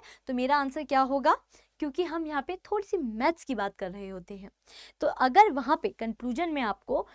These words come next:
डायरेक्ट एक इक्वेशन दे दी गई है, क्योंकि इक्वेशन में बात हो रही है, तो वो इक्वेशन, मतलब कि अगर उन्होंने बोला है ऊपर L बड़ा है T से, तो वो कंक्लूजन में चाहे वो सेम दिया हो, वो सही ही होगा। उसे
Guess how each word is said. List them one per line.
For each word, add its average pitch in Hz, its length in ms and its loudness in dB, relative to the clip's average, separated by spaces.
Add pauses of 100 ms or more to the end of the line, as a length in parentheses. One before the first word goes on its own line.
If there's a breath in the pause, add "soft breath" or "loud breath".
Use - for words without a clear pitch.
(200 soft breath)
डायरेक्ट 247 480 6
एक 302 140 -2
इक्वेशन 269 460 -4
दे 233 140 -4
दी 202 140 -8
गई 196 180 -6
है, 247 180 -8
क्योंकि 311 280 -6
इक्वेशन 311 540 2
में 311 120 2
बात 220 260 0
हो 202 60 -8
रही 190 280 -12
है, 240 180 -8 (440 loud breath)
तो 294 160 6
वो 240 180 2
इक्वेशन, 277 580 -6 (100)
मतलब 220 220 -6 (100)
कि 233 160 -6
अगर 240 340 0
उन्होंने 240 280 -2
बोला 208 300 0
है 359 140 0
ऊपर 330 260 4 (180)
L 262 60 -2
बड़ा 202 240 0
है 330 140 -2
T 320 180 -2
से, 427 180 -4 (360 soft breath)
तो 233 100 -6
वो 214 120 -10
कंक्लूजन 254 500 -4
में 277 120 -6
चाहे 240 260 -4
वो 240 120 -8
सेम 285 400 -4
दिया 240 220 0
हो, 226 280 -8 (260 soft breath)
वो 254 60 -10
सही 247 400 -4
ही 226 100 -6
होगा। 180 340 -12 (100)
उसे 359 280 -6